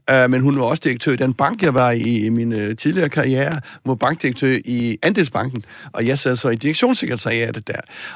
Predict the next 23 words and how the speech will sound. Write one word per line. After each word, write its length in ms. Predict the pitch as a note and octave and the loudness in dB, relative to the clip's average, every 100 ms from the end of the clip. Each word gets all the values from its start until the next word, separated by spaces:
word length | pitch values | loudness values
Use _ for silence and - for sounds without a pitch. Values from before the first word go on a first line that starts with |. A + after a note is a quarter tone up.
| - | -6
Og, 400 | C3 C3 B2 B2 | 0 2 2 2
øh, 140 | A#2 A2+ | 0 2
hun 160 | C#3+ D3+ | 2 2
var 100 | C3 | -2
godt 340 | - A#2+ D3+ | -4 -6 -4
nok 240 | B2+ B2+ - | -6 -6 -6
en 140 | A#2+ | -6
super 720 | - - - D#3+ D#3+ - A#2+ | -4 -6 -4 -4 -6 -10 -10
stærk 340 | - - A2+ - | -6 -8 -8 -10
leder. 320 | G#2 G#2+ A2 | -10 -10 -8
Altså, 540 | - A2 - A2 G#2 G#2+ | -6 -4 -2 -2 -2 -2
også 260 | A#2+ D#3 - | -2 -2 -2
empatisk, 640 | C3+ B2+ D#3+ - - C3+ - | -2 -2 -2 -4 -4 -6 -2
når 100 | B2 | -2
det 140 | C3 | 0
var, 220 | B2 B2+ - | 0 -2 -2
men 220 | A#2 G#2 | -4 -4
også 200 | A2 B2+ | -4 -2
hård, 340 | B2 A#2 - - - - | 0 0 0 -8 -20 -6
når 100 | A2+ | -4
det 100 | A#2 | -4
skulle 240 | - A2+ | -2 0
være. 240 | A2+ A2+ | 2 0